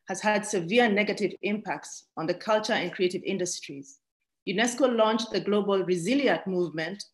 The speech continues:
on fifteenth April twenty twenty, aiming to raise awareness of the effects of covid nineteen on the cultural sector with a view to contributing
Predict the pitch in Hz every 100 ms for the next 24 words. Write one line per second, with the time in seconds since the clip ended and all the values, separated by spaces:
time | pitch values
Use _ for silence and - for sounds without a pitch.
0 | _ 170 160 - 175 - - 254 247 190
1 | 190 - 165 143 - _ _ _ - 196
2 | 185 - 233 240 - 170 180 - - _
3 | - 233 247 254 254 - 196 180 214 226
4 | 226 185 175 208 220 185 147 151 - -
5 | 170 151 165 175 - 220 233 - 160 -
6 | 202 170 165 151 160 - 233 - 165 160
7 | - 190 - 147 - 226 - 262 294 -
8 | _ _ _ 202 185 185 170 190 240 247
9 | 247 247 233 - 302 294 247 - 170 160
10 | 170 180 226